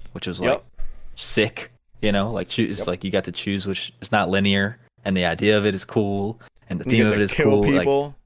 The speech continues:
Speaker 2: your friends.
Speaker 1: dude. <laughs> Oh, yeah, you get to, you have
Speaker 2: See
Speaker 1: to
Speaker 2: me in the
Speaker 1: duel.
Speaker 2: pit, bro.
Speaker 1: Dude, you know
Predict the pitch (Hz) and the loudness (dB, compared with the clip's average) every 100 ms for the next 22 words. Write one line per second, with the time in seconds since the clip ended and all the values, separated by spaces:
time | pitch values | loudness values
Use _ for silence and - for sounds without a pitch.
0 | - 104 - 131 120 131 117 92 - _ | -8 -6 -2 -2 0 -2 -2 -4 -6 _
1 | _ _ - - - - _ _ _ - | _ _ -20 -20 -20 -20 _ _ _ -8
2 | - - 87 82 82 80 82 85 92 87 | -2 0 0 0 -4 -4 -6 -6 -6 -2
3 | 175 170 160 143 139 170 170 185 139 135 | -2 0 0 2 2 2 2 0 0 2
4 | 139 151 175 - - - - - 123 117 | 2 2 -2 -10 -12 -8 -8 -2 2 2
5 | 110 151 247 165 120 117 113 98 87 | 2 2 2 0 2 2 2 0 -4